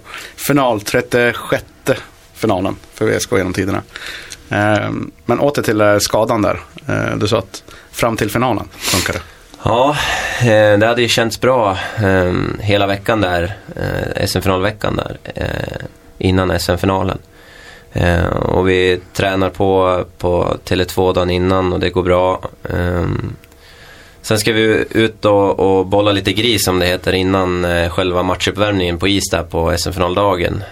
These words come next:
Speaker 2: Ehm, så när jag kommer in där, kommer in i omklädningsrummet efteråt och ska byta om till, eh, till bandutrustningen så, så böjer jag mig ner och ska, ehm,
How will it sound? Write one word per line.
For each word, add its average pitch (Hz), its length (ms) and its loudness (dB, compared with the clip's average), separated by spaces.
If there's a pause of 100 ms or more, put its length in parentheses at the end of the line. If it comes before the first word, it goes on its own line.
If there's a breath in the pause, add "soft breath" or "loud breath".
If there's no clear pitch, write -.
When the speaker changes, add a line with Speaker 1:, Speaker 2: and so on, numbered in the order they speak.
(100)
Speaker 2:
Ehm, 90 540 -4 (920 loud breath)
så - 160 0
när 95 80 4
jag 101 80 -2
kommer 107 160 2
in 117 240 2
där, 98 360 2
kommer 101 360 0
in 107 200 2
i - 20 4
omklädningsrummet 98 540 2
efteråt - 760 -2
och 90 320 0
ska - 200 -2
byta 87 260 0
om 87 160 0
till, 82 400 0
eh, 85 60 0 (260)
till 87 220 -2
bandutrustningen 87 800 -2
så, - 260 -4 (560 loud breath)
så 104 120 -2
böjer 104 260 4
jag 98 80 4
mig 98 160 2
ner 113 240 2
och 85 80 0
ska, 85 340 0 (880 loud breath)
ehm, 87 540 -6